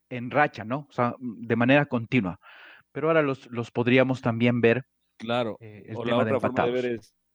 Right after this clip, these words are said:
Speaker 2: partidos no, racha de no ganar, entre perder y empatar. Esa podría
Speaker 1: Así
Speaker 2: ser otra
Speaker 1: es.
Speaker 2: forma de verla también, claro.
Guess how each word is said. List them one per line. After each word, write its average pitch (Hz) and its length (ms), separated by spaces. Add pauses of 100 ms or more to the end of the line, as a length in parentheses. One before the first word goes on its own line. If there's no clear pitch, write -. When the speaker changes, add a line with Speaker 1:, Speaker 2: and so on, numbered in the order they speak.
(520)
Speaker 2:
partidos 127 460
no, 123 180 (240)
racha 135 400
de 120 140
no 120 240
ganar, 123 320 (600)
entre 104 240
perder 107 280
y 113 80
empatar. 104 460
Esa 98 220
podría 101 240
Speaker 1:
Así 123 200
Speaker 2:
ser 113 80
otra 90 100
Speaker 1:
es. - 80
Speaker 2:
forma 104 220
de 110 80
verla 107 220
también, 117 260
claro. 101 240